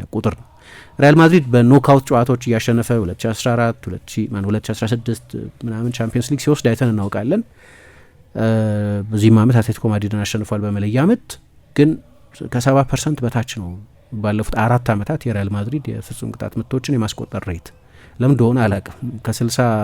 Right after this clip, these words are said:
ሁለት የፍጹም ቅጣት ምቶች አርባ ሦስቱን ነው ያስቆጠሩት። ስለዚህ ሰባ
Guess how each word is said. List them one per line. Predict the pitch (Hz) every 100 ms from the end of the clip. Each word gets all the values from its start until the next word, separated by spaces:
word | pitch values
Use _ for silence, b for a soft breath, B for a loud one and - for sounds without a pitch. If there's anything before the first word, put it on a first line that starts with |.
| 98 98
ሁለት | 131 131
የፍጹም | 120 117 120
ቅጣት | 117 113
ምቶች | 143 - 277
አርባ | 113 110 113
ሦስቱን | - 120 - 135
ነው | 98
ያስቆጠሩት። | 90 - - 98 - - b b b b b
ስለዚህ | - 156 151 117 120 117 113
ሰባ | - 123